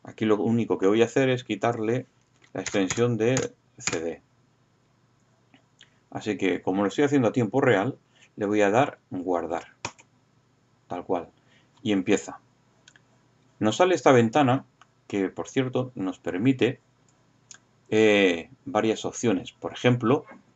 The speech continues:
escoger la prioridad de trabajo del programa, que está por debajo de lo normal porque no es una aplicación agresiva.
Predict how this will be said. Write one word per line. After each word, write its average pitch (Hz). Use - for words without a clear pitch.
escoger 123
la 120
prioridad 117
de 131
trabajo 95
del 90
programa, 80
que -
está 110
por 113
debajo 110
de 107
lo 101
normal 107
porque 110
no 113
es 123
una 127
aplicación 117
agresiva. 95